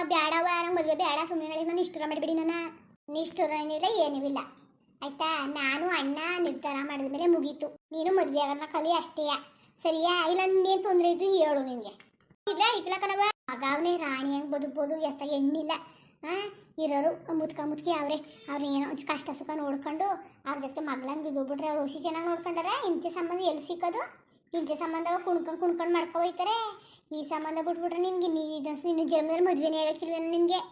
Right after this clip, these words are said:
ಸುಮ್ ಕೂತ್ಕವ ನೀನು, ಮನೆ ಮಾಡ್ಕೊಳ್ಳಿ ಹೋಗಿ, ಹಂಗಾರ ಮಾಡಿ. ರಂಗೀರ್ ಸರಿಯಾಗಾರ ರಂಗೀರು. ಅವ್ರ ಇಷ್ಟದಲ್ಲಿ ಹೆಂಗೋ ಒಪ್ಕೊಳ್ಳೋಳೇನೋ ಈ ರಂಗೀರಿಂದ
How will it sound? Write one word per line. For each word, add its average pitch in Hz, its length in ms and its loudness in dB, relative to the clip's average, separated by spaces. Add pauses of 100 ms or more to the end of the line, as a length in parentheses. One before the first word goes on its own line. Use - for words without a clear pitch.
(340)
ಸುಮ್ 392 140 0
ಕೂತ್ಕವ - 300 2
ನೀನು, 440 240 0
ಮನೆ - 400 -8
ಮಾಡ್ಕೊಳ್ಳಿ 349 300 2
ಹೋಗಿ, 370 140 2
ಹಂಗಾರ 339 240 2
ಮಾಡಿ. 320 300 -2
ರಂಗೀರ್ 339 320 4
ಸರಿಯಾಗಾರ 403 400 2
ರಂಗೀರು. 381 640 2 (1000)
ಅವ್ರ 294 100 0
ಇಷ್ಟದಲ್ಲಿ 339 420 -2
ಹೆಂಗೋ 359 220 0
ಒಪ್ಕೊಳ್ಳೋಳೇನೋ 370 640 2
ಈ 370 180 0
ರಂಗೀರಿಂದ 320 360 0